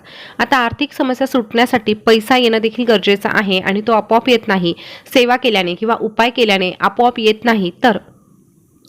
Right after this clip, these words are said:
आपण जे काम करतो, जो आपला व्यवसाय आहे त्यामध्ये प्रगती होत जाते,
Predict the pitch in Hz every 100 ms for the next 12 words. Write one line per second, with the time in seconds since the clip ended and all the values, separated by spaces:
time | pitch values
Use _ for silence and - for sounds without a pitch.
0 | _ - 202 269 269 302 269 214 220 185
1 | - 185 233 220 220 214 202 202 240 202
2 | 208 180 175 226 226 226 254 226 220 226
3 | 254 254 202 202 -